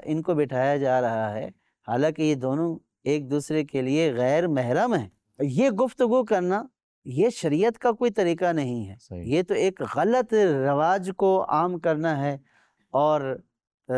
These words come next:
Speaker 1: جو ہے وہ سامنے والے کے ذہن میں ایک منفی چیز کو پیدا کرنا ہے۔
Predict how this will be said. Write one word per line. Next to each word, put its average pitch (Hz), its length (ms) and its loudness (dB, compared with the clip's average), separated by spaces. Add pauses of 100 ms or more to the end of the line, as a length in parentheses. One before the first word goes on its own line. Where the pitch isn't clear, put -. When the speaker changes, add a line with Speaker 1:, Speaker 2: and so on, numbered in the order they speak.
Speaker 1:
جو 131 240 0
ہے 147 120 2
وہ 151 160 0
سامنے 156 460 0
والے 156 320 2
کے 139 240 -2
ذہن 151 380 0
میں 156 120 0
ایک 147 320 -4
منفی 156 560 -2
چیز 139 400 -2
کو 135 200 -4
پیدا 127 340 0
کرنا 101 420 -8
ہے۔ 104 60 -18